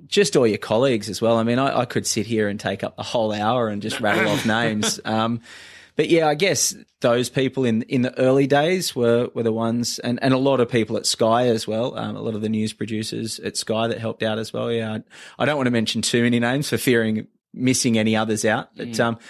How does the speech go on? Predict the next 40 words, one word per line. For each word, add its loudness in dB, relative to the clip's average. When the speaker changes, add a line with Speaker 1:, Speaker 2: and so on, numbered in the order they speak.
Speaker 1:
every 4
piece -2
of 0
advice 2
that -6
you -2
get, 0
take -2
it 2
on 0
board -4
and, -4
and -2
play 2
around 2
with 0
it, -2
see 4
if -2
it's -8
for -6
you. -4
Speaker 2:
Tell -2
me -2
about 0
the -2
move 0
to -12
Channel -2
ten. -2
That -2
came -4
calling, 0
I -12
think, -2
in -2
two 0
thousand 0
and 0
five. -2